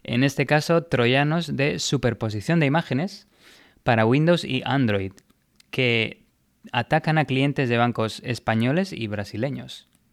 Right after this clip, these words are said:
De, bueno, españoles de habla hispana y brasileños, eh, de habla portuguesa. El, la primera instancia es un troyano que se llama Grandoreiro, am,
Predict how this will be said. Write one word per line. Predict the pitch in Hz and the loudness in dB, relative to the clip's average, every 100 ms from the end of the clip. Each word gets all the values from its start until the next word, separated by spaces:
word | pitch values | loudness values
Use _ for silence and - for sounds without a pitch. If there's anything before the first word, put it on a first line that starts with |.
| _ - | _ -12
De, | 104 | -10
bueno, | 107 90 - | -10 -14 -14
españoles | - - 104 120 135 139 120 | -14 -8 -4 0 0 0 -2
de | 107 | -4
habla | 110 110 | -2 -2
hispana | - 143 143 156 175 170 | -2 0 2 0 -2 -4
y | 117 110 113 - | -8 -8 -10 -12
brasileños, | 107 110 - 107 98 147 - _ _ _ _ - | -10 -12 -10 -12 -10 -14 -16 _ _ _ _ -14
eh, | 107 101 101 101 104 110 113 | -10 -10 -10 -14 -14 -14 -14
de | - | -14
habla | - 110 | -12 -12
portuguesa. | 104 98 98 110 101 - - - - - _ _ - | -14 -14 -14 -14 -18 -20 -20 -20 -20 -20 _ _ -4
El, | 127 123 127 123 123 123 123 | 0 2 0 0 -2 0 0
la | 120 | 0
primera | 120 120 139 147 | 0 0 2 2
instancia | 147 - 156 160 - 160 160 160 127 | 2 2 2 2 0 2 4 4 2
es | 135 139 139 - - | 2 2 0 -6 -6
un | 135 139 135 135 - - | -4 -2 -4 -6 -10 -6
troyano | 120 117 131 139 131 | -2 2 2 2 -2
que | |
se | 123 120 | -4 -2
llama | 120 131 135 - - | 0 2 0 -2 -8
Grandoreiro, | 139 120 117 117 113 107 113 120 113 110 170 202 - _ _ - | -6 0 2 4 2 2 2 2 2 0 -2 -6 -16 _ _ -12
am, | 107 101 98 98 98 | -10 -8 -8 -10 -12